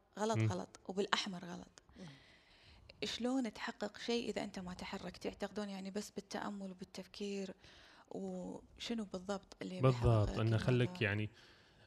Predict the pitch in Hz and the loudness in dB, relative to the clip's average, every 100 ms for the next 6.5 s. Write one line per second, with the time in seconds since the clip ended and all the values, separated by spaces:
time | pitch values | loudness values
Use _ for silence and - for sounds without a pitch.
0 | - 117 123 151 139 117 110 107 143 156 | 0 2 4 4 4 4 4 4 2 2
1 | 113 - 135 151 120 - 87 90 90 104 | 2 2 4 4 2 0 -2 -2 -2 -2
2 | - 117 110 98 117 117 110 104 101 101 | 0 0 2 0 2 2 2 0 -2 -4
3 | - - - 117 98 113 - - 120 110 | -8 -16 -10 -4 2 2 4 4 4 6
4 | 107 101 107 117 - 101 98 113 110 110 | 6 6 6 4 2 0 2 4 2 2
5 | 113 107 - 98 98 113 107 101 - 110 | 2 2 0 -2 2 4 4 2 2 4
6 | 110 110 104 101 | 6 4 4 0